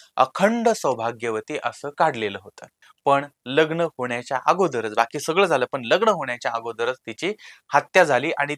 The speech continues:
त्यानं हत्या केली होती, ज्याच्यासाठी तिनं एवढं सगळं केलं होतं. आता या घटनेची माहिती पोलिसांना मिळते, त्यानंतर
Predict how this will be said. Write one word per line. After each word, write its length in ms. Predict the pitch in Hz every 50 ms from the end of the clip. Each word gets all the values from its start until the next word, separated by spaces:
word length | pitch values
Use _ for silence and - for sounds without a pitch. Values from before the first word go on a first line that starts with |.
| -
त्यानं 200 | - 190 208 247
हत्या 300 | 226 190 190 - - 175
केली 240 | 156 - 147 139 139
होती, 340 | 131 120 117 - 185 180 143
ज्याच्यासाठी 600 | 123 123 123 - 143 131 123 - 113 107 - 170
तिनं 240 | 160 - 147 135 127
एवढं 200 | 123 117 110 113
सगळं 260 | - - 107 113 135
केलं 260 | - - 185 160 123
होतं. 240 | 107 - 92 - - _ _ _ _ _ - - -
आता 160 | 151 - 160
या 120 | 156 156
घटनेची 400 | 143 139 127 - 139 135 127 147
माहिती 300 | 139 135 120 117 - 131
पोलिसांना 520 | 120 - 117 113 113 - - 117 113 117 113
मिळते, 380 | 110 110 110 107 - 107 107
त्यानंतर 420 | 110 - 117 107 107 107 101 -